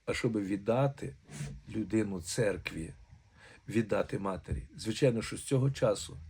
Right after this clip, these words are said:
мама, яка досвідчилася воскресіння свого сина, стає частиною церкви Христової. Вона вже не є в тій частині, яка ще Бога не пізнала. Вона вже є в тій частині, яка Бога пізнала. І що дуже важливе, також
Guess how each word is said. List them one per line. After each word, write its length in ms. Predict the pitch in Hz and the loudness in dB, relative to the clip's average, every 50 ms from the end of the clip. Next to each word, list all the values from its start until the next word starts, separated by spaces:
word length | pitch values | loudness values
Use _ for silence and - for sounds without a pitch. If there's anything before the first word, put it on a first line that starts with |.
| - - - - - - - - - - - - - | -14 -14 -12 -12 -12 -12 -14 -14 -14 -16 -14 -10 -2
мама, 440 | - 110 123 135 135 113 95 - - - - - - - - | 2 4 4 6 4 4 0 -2 -8 -14 -16 -16 -16 -8 -4
яка 200 | 107 101 - 117 | -4 -2 0 0
досвідчилася 800 | 107 95 120 120 - - - 135 135 131 - 123 104 98 95 - 107 | 0 2 2 2 4 6 10 10 10 10 8 0 -2 -2 -2 -2 -4
воскресіння 580 | 101 101 - - 120 104 - 139 120 107 107 | -4 -4 -4 -4 -2 0 0 0 0 0 -2
свого 300 | 95 - - 98 98 101 | -4 -4 -6 -6 -6 -6
сина, 400 | 95 - - 110 98 90 90 92 - - - - | -6 -6 -6 -6 -6 -6 -8 -10 -14 -16 -20 -18
стає 300 | - - - 127 120 120 | -10 -2 4 4 4 6
частиною 440 | - - 156 - - 127 110 110 107 | 4 2 0 0 0 -2 0 -2 -2
церкви 380 | 98 - 110 - - - 98 87 | -2 -2 -2 -2 -4 -4 -8 -8
Христової. 540 | - - 82 - - - - - - 65 - - _ _ _ _ _ _ _ - - - - | -8 -10 -12 -10 -8 -10 -10 -10 -12 -16 -18 -20 _ _ _ _ _ _ _ -20 -20 -8 -2
Вона 180 | - 123 131 143 | 4 8 8 10
вже 160 | 139 135 139 | 10 10 8
не 120 | 139 139 139 | 8 10 12
є 80 | 156 | 10
в 60 | 156 | 10
тій 140 | 143 - 151 | 8 6 2
частині, 360 | 135 - - - - 147 127 | 2 2 -2 -2 0 0 0
яка 180 | 120 117 - 117 | 0 -2 -2 -4
ще 140 | - - 120 | -2 -4 -4
Бога 240 | 101 107 98 95 101 | -4 -4 -4 -4 -4
не 100 | 101 92 | -6 -6
пізнала. 460 | - 98 90 101 98 92 92 - - - - - - - - | -6 -8 -8 -8 -6 -6 -8 -8 -12 -16 -20 -18 -18 -10 -4
Вона 180 | - 120 123 120 | 0 2 4 4
вже 220 | 104 101 98 113 | 4 4 4 6
є 120 | 117 113 110 | 8 8 8
в 60 | 104 | 6
тій 140 | - 113 101 | 4 -2 -4
частині, 360 | - 110 - - 113 98 92 | -4 -4 -4 -2 -2 -2 -2
яка 180 | 92 - 95 | -2 -2 -4
Бога 260 | 92 90 87 82 82 - | -2 -2 -2 -4 -4 -6
пізнала. 420 | - - - 87 82 - - - _ _ _ _ _ _ _ _ _ _ _ _ _ - - - - - - - | -10 -12 -12 -10 -10 -12 -12 -16 _ _ _ _ _ _ _ _ _ _ _ _ _ -20 -18 -16 -14 -10 -4 -2
І 60 | - | 0
що 120 | - - 139 | 2 4 6
дуже 260 | 135 143 131 123 127 | 6 6 6 6 6
важливе, 420 | 120 123 113 - 156 165 160 135 | 6 6 6 6 6 6 6 4
також 420 | 127 - 113 110 - 113 - - | 4 2 0 0 0 -4 -6 -8